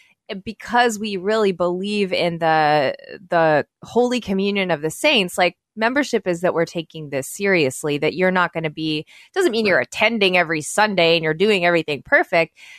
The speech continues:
Speaker 1: but it means you're generally in. And if you leave for some reason, like, we're gonna go through a process of helping you leave well. You're not gonna be a church shopper anymore. But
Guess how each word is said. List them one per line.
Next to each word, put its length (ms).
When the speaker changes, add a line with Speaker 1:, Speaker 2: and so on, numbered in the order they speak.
Speaker 1:
but 120
it 100
means 240
you're 100
generally 560
in. 420
And 200
if 240
you 180
leave 480
for 140
some 200
reason, 380
like, 260
we're 100
gonna 140
go 120
through 140
a 40
process 480
of 140
helping 300
you 140
leave 220
well. 640
You're 80
not 160
gonna 100
be 100
a 40
church 300
shopper 580
anymore. 500
But 300